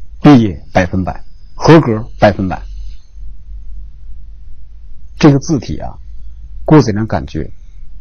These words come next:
太熟悉了，就像他自己写的一样。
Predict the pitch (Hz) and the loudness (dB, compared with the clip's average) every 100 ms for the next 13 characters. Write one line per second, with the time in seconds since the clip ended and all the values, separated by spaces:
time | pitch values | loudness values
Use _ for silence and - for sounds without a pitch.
0 | - - - - 113 95 80 78 76 - | -12 -12 -8 -2 0 0 -4 -6 -8 -10
1 | - - - - - - - - - - | -12 -12 -12 -12 -10 -10 -10 -12 -10 -10
2 | - - 220 175 170 151 143 120 120 - | -10 0 6 6 4 0 0 0 -2 -4
3 | - 76 57 52 | -6 -6 -8 -10